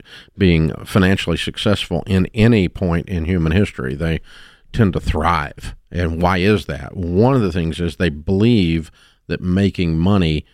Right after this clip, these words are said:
is an honorable thing if you're doing an honorable thing. And, uh, one of the things he points out in that chapter, it's one of the ten things, i-, is that it's, uh, if you're doing something that's psychologically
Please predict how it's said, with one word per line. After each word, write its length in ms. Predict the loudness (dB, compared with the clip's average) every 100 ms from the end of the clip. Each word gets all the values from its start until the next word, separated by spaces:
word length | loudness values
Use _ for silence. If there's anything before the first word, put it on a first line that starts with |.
| _ _ _ -6
is 140 | -2
an 120 | -2 -2
honorable 580 | 0 0 0 0 -2 -4
thing 480 | 0 2 2 0
if 220 | -2 -4 -4
you're 60 |
doing 320 | -2 0 2 0
an 80 |
honorable 540 | 2 2 2 -2 -6 -6
thing. 260 | -6 -6 -10 _ -20 -20 _ _ _
And, 300 | -2 0 0
uh, 360 | 0 0 0 -2
one 300 | -2 2 2
of 60 |
the 80 | 0
things 280 | 2 2 2
he 100 | -2
points 400 | -2 0 0 2
out 260 | 0 0 -2
in 200 | -4 -2
that 220 | 0 -2
chapter, 600 | -4 -2 -2 -2 -6 -12 -12 _ _ -16
it's 180 | -6
one 160 | -2 -2
of 80 | 0
the 100 | 0
ten 300 | 0 0 0
things, 440 | 0 2 0 -2
i-, 220 | -2 -2 0
is 300 | 0 0 0
that 180 | -2 -2 -8 _ _ -4
it's, 260 | -4 -6 -6
uh, 180 | -4 -2
if 200 | 0 2
you're 60 |
doing 220 | 4 4 4
something 360 | 2 0 0
that's 120 | 0
psychologically 1160 | -4 -2 -2 0 0 0 0 -2 -4 -2 0